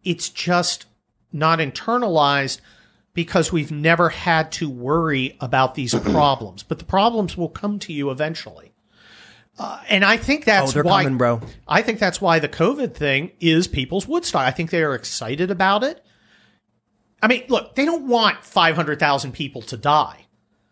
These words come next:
Speaker 1: But, you know, it's kind of, ex-, there's a little risk, not much. I mean, if you're healthy, you're ninety-nine point five percent gonna survive.
Speaker 2: Life's boring.
Speaker 1: Life's boring.
Speaker 2: Something's
Speaker 1: Now it's
Speaker 2: happening.
Speaker 1: exciting. I've gotta wear a mask. I remember going into Trader Joe's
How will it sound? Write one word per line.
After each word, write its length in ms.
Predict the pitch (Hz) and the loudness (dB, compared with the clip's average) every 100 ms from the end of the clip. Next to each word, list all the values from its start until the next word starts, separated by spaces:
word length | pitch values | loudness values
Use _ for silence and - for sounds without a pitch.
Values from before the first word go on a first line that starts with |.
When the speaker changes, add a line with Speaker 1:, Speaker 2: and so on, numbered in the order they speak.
| _ _ | _ _
Speaker 1:
But, 180 | - | -12
you 60 | 135 | -12
know, 240 | 127 151 | -14 -16
it's 120 | 135 - | -16 -16
kind 240 | - 170 | -12 -12
of, 60 | 147 | -12
ex-, 160 | 101 117 | -14 -18
there's 220 | 117 117 | -16 -14
a 40 | |
little 400 | 107 135 202 170 | -8 -2 0 0
risk, 280 | 127 143 - | 0 0 2
not 220 | 160 302 | 0 2
much. 440 | 339 330 - - - - _ - | 2 2 2 -4 -12 -14 _ -6
I 40 | |
mean, 120 | 160 | -4
if 100 | 139 | -4
you're 100 | 123 | -6
healthy, 500 | 110 156 214 254 247 156 | -2 -2 0 -4 -6 -8
you're 140 | 147 _ | -12 _
ninety-nine 520 | 104 135 202 226 220 226 | -2 0 0 2 0 2
point 200 | 262 - | 0 2
five 240 | 233 262 | 2 2
percent 300 | 240 277 254 | 0 -2 0
gonna 180 | 262 262 | -2 -2
survive. 580 | - 269 285 254 185 - | -6 -4 -2 0 -2 -2
Speaker 2:
Life's 280 | 135 165 127 | -4 -4 -8
boring. 460 | 113 113 165 120 - _ | -6 -4 -4 -8 -16 _
Speaker 1:
Life's 260 | - 185 214 | -2 0 0
boring. 300 | - 311 269 | 2 2 2
Speaker 2:
Something's 240 | - 139 180 | -2 -2 0
Speaker 1:
Now 160 | 240 320 | 2 0
it's 120 | - | -2
Speaker 2:
happening. 100 | 202 | -6
Speaker 1:
exciting. 480 | - 196 240 143 - - | -4 -2 -2 -4 -10 -4
I've 180 | 180 214 | -2 2
gotta 220 | 180 156 | 2 2
wear 220 | 156 151 | 2 0
a 60 | 127 | 0
mask. 600 | 127 170 175 - - - - - | -2 -2 -4 -8 -10 -12 -20 -2
I 80 | 165 | 2
remember 360 | 226 226 220 208 | 2 2 2 2
going 440 | - 170 202 202 | 2 2 2 0
into 320 | 190 185 190 | -2 -4 -6
Trader 380 | 156 - 165 247 | -4 0 0 0
Joe's 540 | 185 135 90 104 156 | -2 -4 -4 -8 -10